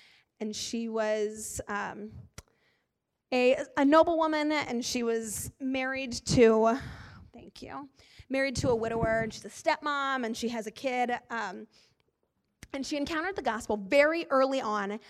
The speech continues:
Uh, Korea, South, uh, Korea is just the coolest, right? The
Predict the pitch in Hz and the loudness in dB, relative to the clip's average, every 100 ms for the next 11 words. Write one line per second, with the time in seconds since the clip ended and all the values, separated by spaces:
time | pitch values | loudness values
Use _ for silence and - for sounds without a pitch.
0 | - - 226 - 320 339 392 - 320 339 | -20 -4 -4 -2 -2 2 2 2 -4 -10
1 | _ - 233 220 - 302 294 254 233 220 | _ -12 -10 -10 -8 -4 -4 -4 -8 -8
2 | - - 214 208 - 214 202 220 220 | -8 -8 -8 -6 -8 -8 -4 -2 -2